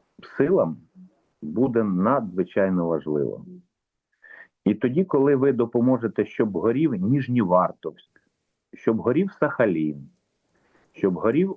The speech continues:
Омськ, Томськ, Новосибірськ, щоб горіли всі міста, там, де знаходяться московицькі так звані воїни, які вбивали ваших соплемінників, які вбивали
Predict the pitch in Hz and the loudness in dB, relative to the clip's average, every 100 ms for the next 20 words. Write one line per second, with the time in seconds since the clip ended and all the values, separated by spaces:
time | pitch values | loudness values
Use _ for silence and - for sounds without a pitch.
0 | _ 117 120 113 110 _ - - _ - | _ 0 2 0 -4 _ -20 -20 _ 0
1 | 117 113 104 - _ - 87 95 98 - | 2 2 -2 -10 _ -8 -2 0 0 0
2 | 92 98 127 117 _ _ _ _ _ _ | -2 2 2 0 _ _ _ _ _ _
3 | _ _ _ _ _ _ - 117 110 135 | _ _ _ _ _ _ -2 -2 0 0
4 | 165 143 123 - 131 113 104 - - 202 | 2 2 0 -4 -2 0 0 -4 -2 0
5 | 254 _ _ _ - 117 - 101 95 98 | -2 _ _ _ -4 0 0 0 -2 -4
6 | - 139 180 185 - 190 185 _ _ _ | -2 0 0 -2 -4 -4 -4 _ _ _
7 | - 98 - - 98 135 - - 135 113 | -4 -4 -2 -2 0 0 -4 -6 -6 -6
8 | _ _ _ _ - 107 87 90 113 151 | _ _ _ _ -2 -2 -2 -2 2 4
9 | 170 165 156 - 101 127 135 104 87 - | 2 0 -2 -4 -2 2 2 0 -6 -12
10 | _ - 110 110 151 131 127 127 151 147 | _ -2 -2 2 2 2 0 2 2 2
11 | 131 113 131 127 123 - - - 104 - | 0 2 0 0 -6 -6 -20 -6 -6 0
12 | 113 156 120 73 - - _ _ _ _ | 0 2 0 -2 -6 -14 _ _ _ _
13 | _ - - - 104 170 170 120 113 135 | _ -20 -16 -4 0 4 4 2 4 4
14 | 170 147 | 4 2